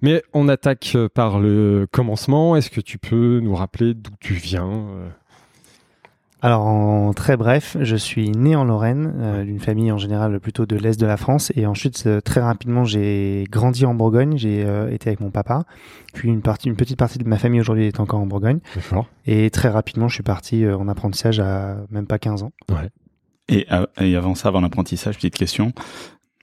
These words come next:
Speaker 3: Quel genre de gamin étais-tu ?
Speaker 2: Bonne question, ça. Euh, plutôt, euh, très impatient, curieux, je pense.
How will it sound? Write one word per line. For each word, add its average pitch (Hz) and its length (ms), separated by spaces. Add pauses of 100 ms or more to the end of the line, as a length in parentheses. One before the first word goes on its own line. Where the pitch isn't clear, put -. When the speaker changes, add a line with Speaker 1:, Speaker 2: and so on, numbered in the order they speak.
(160)
Speaker 3:
Quel 101 120
genre 92 120
de 92 80
gamin 92 260
étais-tu ? 95 380 (580)
Speaker 2:
Bonne 110 140
question, 113 260
ça. 104 140 (460)
Euh, 113 640
plutôt, 123 500
euh, 107 460
très - 240
impatient, 120 640
curieux, 123 340
je 139 100
pense. 143 300